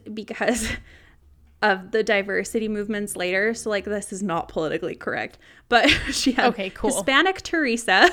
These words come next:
Speaker 1: <laughs>
Speaker 2: Oh, yeah, not politically correct. <laughs>
Speaker 1: Yeah. Midge, African-American Christy, and Steven, who is Christy's boyfriend, and I think also black. So, like, the first black Ken doll. Kind of, but his name's Steven.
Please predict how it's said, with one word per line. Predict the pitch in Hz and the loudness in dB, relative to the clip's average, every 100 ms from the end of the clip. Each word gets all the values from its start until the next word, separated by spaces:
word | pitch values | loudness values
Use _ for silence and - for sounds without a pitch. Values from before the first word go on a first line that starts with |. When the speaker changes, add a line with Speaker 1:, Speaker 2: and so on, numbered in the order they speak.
| 427 | 2
Speaker 1:
<laughs> | - | -4
Speaker 2:
Oh, | 226 226 196 | 0 0 2
yeah, | 180 180 165 | 0 0 -4
not | 185 196 185 180 | -4 0 0 -2
politically | 196 185 175 180 | -4 -4 -4 -8
correct. | - 165 175 - 196 220 | -6 -6 -6 -4 -4 -2
<laughs> | - 320 | 4 8
Speaker 1:
Yeah. | 330 330 - - - - - 320 247 | 8 8 4 2 -2 -12 -14 -6 2
Midge, | 233 254 247 302 - - - - - - | 6 6 6 2 -2 -10 -14 -20 -20 -2
African-American | 233 240 302 294 294 262 233 233 233 214 | 2 4 2 -2 -2 2 2 2 -2 -10
Christy, | - 240 - - 185 190 226 _ _ - - | -4 -4 -4 -6 -4 -4 -6 _ _ -16 -6
and | 214 | -6
Steven, | - - 233 202 180 196 | -6 -4 -2 -2 -4 -4
who | 214 202 | -2 -2
is | 190 | -2
Christy's | - 185 - - - | -6 -10 -8 -8 -8
boyfriend, | - 170 151 160 | -8 -6 -6 -6
and | - 170 | -6 -8
I | |
think | 185 165 - | -6 -8 -4
also | 151 - - - - - | -4 -4 -8 -8 -12 -8
black. | - - - - - | -8 -8 -12 -18 -16
So, | - 190 180 - | 0 2 2 0
like, | - - | -4 -6
the | 190 | -8
first | - - - - - - | -8 -12 -14 -14 -20 -18
black | - - - - | -18 -16 -18 -14
Ken | - - 220 262 | -12 -12 -14 -12
doll. | - - - _ | -12 -14 -18 _
Kind | - - - | -14 -8 -8
of, | - - - | -8 -14 -6
but | - | -6
his | 214 196 | -4 -8
name's | - - | -8 -8
Steven. | - - - 208 | -8 -8 -10 -12